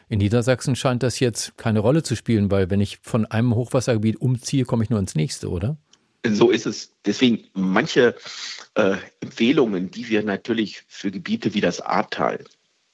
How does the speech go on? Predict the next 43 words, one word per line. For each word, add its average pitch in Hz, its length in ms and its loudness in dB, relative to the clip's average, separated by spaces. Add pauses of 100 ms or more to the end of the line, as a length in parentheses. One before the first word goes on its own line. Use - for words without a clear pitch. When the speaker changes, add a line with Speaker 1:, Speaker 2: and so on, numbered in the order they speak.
(400)
Speaker 2:
oder 110 200 6
diese - 360 -4
engen, 117 540 4
steilen 107 600 -2
Mittelgebirgstäler 92 920 -4
herausgeben, 82 840 -4 (560)
ähm, 90 220 0
die 107 80 0
können 156 180 6
wir 135 80 4
nicht 101 140 -2
übertragen 95 500 0
aufs - 140 -12
norddeutsche 98 440 -2
Flachland. 107 560 -4 (400)
Jetzt - 160 -4
muss 151 140 8
man 110 160 2
aber 95 200 -2
auch 95 140 -2
sehen, 120 380 4 (180)
die 95 140 -2
Schäden, 120 480 2
die 85 160 -6
wir 85 100 2
im 92 140 -2
Ahrtal 92 380 -2
gesehen 80 500 -8
haben, 62 200 -10 (100)
das - 160 -6
sind 120 120 4
ganz 127 220 2
andere 120 380 0
Schäden 120 560 0 (400)
wie 95 100 -6
das, 107 380 0
was 92 240 -8
wir 90 80 -2
momentan 110 540 0
im 95 100 -8
norddeutschen 92 480 -2
Flachland 92 420 -4
sehen. 67 300 -12